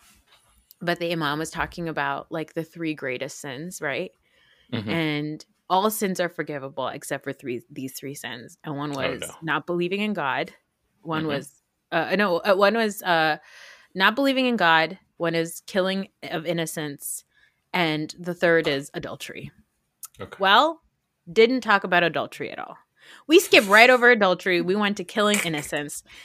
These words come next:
Speaker 1: And this guy was like, you know, "I think it's still happening from the form of abortion in this country."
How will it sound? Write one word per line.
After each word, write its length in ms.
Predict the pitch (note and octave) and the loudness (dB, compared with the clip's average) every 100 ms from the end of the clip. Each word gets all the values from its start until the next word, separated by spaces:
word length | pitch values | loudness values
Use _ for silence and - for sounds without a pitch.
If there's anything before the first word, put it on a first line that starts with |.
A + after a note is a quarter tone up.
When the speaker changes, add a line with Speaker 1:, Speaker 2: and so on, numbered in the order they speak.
| - - | -20 -2
Speaker 1:
And 180 | G3+ G#3 | 0 4
this 220 | A3+ C4 | 6 4
guy 260 | - G#3+ G3+ | 6 8 8
was 220 | G3+ F#3 | 4 0
like, 400 | F3+ C#3 B2 - _ _ _ _ | 0 -2 -6 -16 _ _ _ _
you 180 | - G#3 | 2 4
know, 440 | G3+ F3+ E3 D#3 - _ - | 4 4 2 0 -6 _ 0
"I 160 | E3+ | 0
think 180 | G3+ G3 | 2 -2
it's 160 | F3 - | -4 -4
still 220 | - G#3+ | 0 2
happening 520 | G3 E3 E3+ E3 D#3 - - _ | 4 2 0 -4 -6 -8 -20 _
from 300 | - G#3 F#3 | 2 4 4
the 100 | F3 | 0
form 380 | - F#3+ F3 D#3+ | -2 -2 -2 -2
of 280 | E3+ C#3 C#3+ _ _ | -4 -6 -6 _ _
abortion 640 | G3+ F#3 F#3 F#3+ F3+ - D#3 | 0 2 4 4 4 2 0
in 180 | E3+ D#3+ | -2 -2
this 200 | D#3+ - | -4 -4
country." 580 | - D#3+ - D3+ B2+ | -2 -2 0 -4 -4